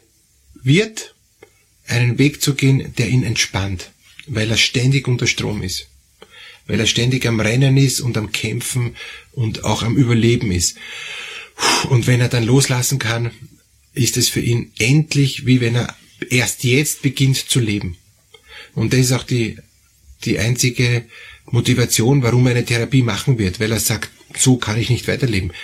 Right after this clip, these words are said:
Ich lebe voll am Anschlag. Ich verdiene zwar, keine Ahnung,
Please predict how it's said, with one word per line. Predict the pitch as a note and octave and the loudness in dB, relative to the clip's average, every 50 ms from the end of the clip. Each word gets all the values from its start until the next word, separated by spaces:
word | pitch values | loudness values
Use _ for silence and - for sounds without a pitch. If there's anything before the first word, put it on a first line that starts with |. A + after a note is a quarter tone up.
| - - | -16 -12
Ich | - - - - | -8 -6 -2 0
lebe | A2+ A2+ A2+ | 2 2 2
voll | - - B2+ B2 | 2 2 2 2
am | B2+ A#2+ | 2 2
Anschlag. | F2+ A2+ B2 - - G2 F#2 F2+ F#2+ | 0 -2 -2 -2 -2 -2 -2 -4 -4
Ich | F2 - | -4 -2
verdiene | - A#2 - - B2+ B2+ B2 | -4 -2 2 4 4 4 4
zwar, | - - B2+ A#2 A2 A2 A2 - - - - - - - - - - - - - - - _ _ _ - | 2 0 -2 -2 -2 -4 -6 -10 -20 -20 -20 -20 -20 -20 -20 -20 -20 -20 -20 -20 -20 -20 _ _ _ -6
keine | - G2+ G#2 A#2 G#2+ | -4 -2 -2 0 0
Ahnung, | B2 A#2+ G2 F2 E2+ | 0 0 0 -2 -4